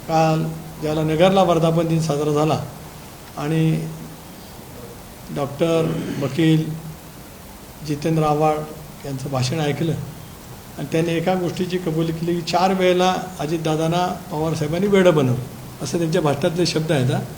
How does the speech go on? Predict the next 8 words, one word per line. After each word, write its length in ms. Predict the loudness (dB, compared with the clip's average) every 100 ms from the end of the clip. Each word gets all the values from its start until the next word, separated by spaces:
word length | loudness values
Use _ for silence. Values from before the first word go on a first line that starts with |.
| -14 -8
माझे 280 | -2 2 4
नाहीत. 260 | 6 6 4 -2 -8 -14 -16 -16 -16 -16 -12
त्यांच्या 320 | -6 0 2
भाषणातले 600 | 2 2 0 -4 0 0
जे 140 | 2 0
शब्द 300 | 0 0 2
आहेत, 160 | 2
जे 280 | 2 0 0